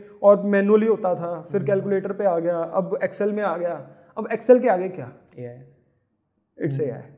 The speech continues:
Speaker 1: क्यों? आपको एआई बता देगा कि यार इस चीज़ में यहाँ पे फ्रॉड है जी।
Speaker 2: हम्म।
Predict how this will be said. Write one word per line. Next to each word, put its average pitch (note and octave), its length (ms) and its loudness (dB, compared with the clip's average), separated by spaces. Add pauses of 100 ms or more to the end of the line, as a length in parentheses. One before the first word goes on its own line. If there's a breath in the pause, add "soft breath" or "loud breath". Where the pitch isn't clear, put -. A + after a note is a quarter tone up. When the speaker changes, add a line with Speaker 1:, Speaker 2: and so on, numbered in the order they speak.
(140)
Speaker 1:
क्यों? C#4+ 200 -2 (320)
आपको C4+ 920 2
एआई C#4 240 10
बता C#4 260 4
देगा B3 280 4
कि B3+ 160 4
यार B3 400 0
इस - 200 -8
चीज़ A3+ 200 -4
में A#3+ 120 -4
यहाँ A3 200 -2
पे A#3 140 2 (580)
फ्रॉड G3 300 10
है F#3 80 6
जी। F#3 100 -6 (440)
Speaker 2:
हम्म। C3 240 -10